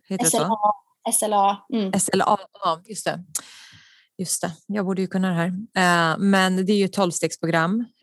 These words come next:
Speaker 1: eh, precis som många andra tolvstegsprogram, där man går dit anonymt.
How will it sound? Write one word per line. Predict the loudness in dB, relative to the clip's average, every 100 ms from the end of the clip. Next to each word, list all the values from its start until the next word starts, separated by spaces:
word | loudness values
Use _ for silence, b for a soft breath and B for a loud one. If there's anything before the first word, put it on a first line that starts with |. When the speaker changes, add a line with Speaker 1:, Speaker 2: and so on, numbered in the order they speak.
| -6
Speaker 1:
eh, | -2 -2
precis | -4 -6 -4
som | -2
många | -2 -2
andra | -2 -4
tolvstegsprogram, | -4 -6 -12 -10 -6 -4 -6 -6
där | -2 -2
man | 0 -2
går | -2
dit | -4 -2
anonymt. | -2 -2 -2 -2 -4